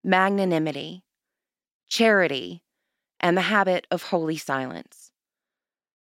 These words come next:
exercising economy in expenditure, generosity in giving, carefulness in conversation,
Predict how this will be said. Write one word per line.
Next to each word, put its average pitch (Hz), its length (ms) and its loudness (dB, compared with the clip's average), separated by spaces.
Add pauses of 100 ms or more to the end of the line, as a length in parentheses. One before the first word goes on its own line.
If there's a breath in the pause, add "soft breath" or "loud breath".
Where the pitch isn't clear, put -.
(160)
exercising 160 680 -2
economy 156 680 -2
in 143 80 -8
expenditure, 170 920 -4 (720)
generosity 160 1000 0
in 160 120 -4
giving, 147 540 -4 (1000)
carefulness 202 760 0
in 170 140 -4
conversation, 156 1080 -4